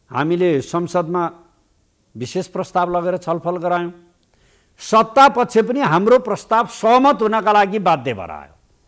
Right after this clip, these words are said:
हो, हामीले अर्थमन्त्रीले गरेको अनैतिक काम, बिचौलियाहरू राखेर नेपालको इतिहासमा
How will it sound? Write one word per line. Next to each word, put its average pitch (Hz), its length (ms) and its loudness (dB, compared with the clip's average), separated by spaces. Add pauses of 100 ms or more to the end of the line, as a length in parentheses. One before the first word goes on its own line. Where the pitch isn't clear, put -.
(100)
हो, 165 340 -4 (1120)
हामीले 220 380 4
अर्थमन्त्रीले 226 840 0
गरेको 214 420 2
अनैतिक 220 680 -2
काम, 220 280 2
बिचौलियाहरू 208 840 4
राखेर 214 420 2 (600)
नेपालको 208 540 0
इतिहासमा 190 720 -4